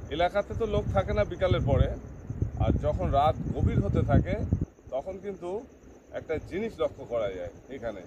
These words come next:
শ্মশান ভূমিতে। অনেক সময় দেখা যায় যে আগুন জ্বলছে, সেই আগুন লক্ষ্য করে ওপাশে একটা থানা আছে,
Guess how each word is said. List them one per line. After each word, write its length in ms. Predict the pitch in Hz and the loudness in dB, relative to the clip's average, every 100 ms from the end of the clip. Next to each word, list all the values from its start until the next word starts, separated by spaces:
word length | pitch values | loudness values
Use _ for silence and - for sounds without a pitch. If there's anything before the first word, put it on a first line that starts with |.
| - | -6
শ্মশান 280 | 147 139 139 | -6 -4 -4
ভূমিতে। 380 | 127 123 101 90 - - - - - | -4 -8 -10 -14 -16 -20 -20 -20 -8
অনেক 220 | - 175 | -4 -4
সময় 220 | - 190 | -2 -2
দেখা 280 | 165 165 175 | 2 0 0
যায় 200 | 180 180 | 0 0
যে 100 | 175 | 2
আগুন 380 | 170 131 196 202 | 0 0 -2 -4
জ্বলছে, 440 | 165 143 120 110 98 - - - - - - - - | -2 -4 -6 -10 -10 -16 -20 -20 -20 -20 -20 -20 -6
সেই 120 | 165 | 0
আগুন 380 | 135 143 170 180 | 2 0 0 2
লক্ষ্য 280 | 165 - 180 | 0 0 -10
করে 340 | 180 160 190 - - - | -4 -2 -2 -6 -20 -14
ওপাশে 300 | 139 170 170 | -4 -4 -4
একটা 160 | 165 156 - | -10 -10 -6
থানা 200 | 156 147 | 0 2
আছে, 300 | 117 - | 0 -4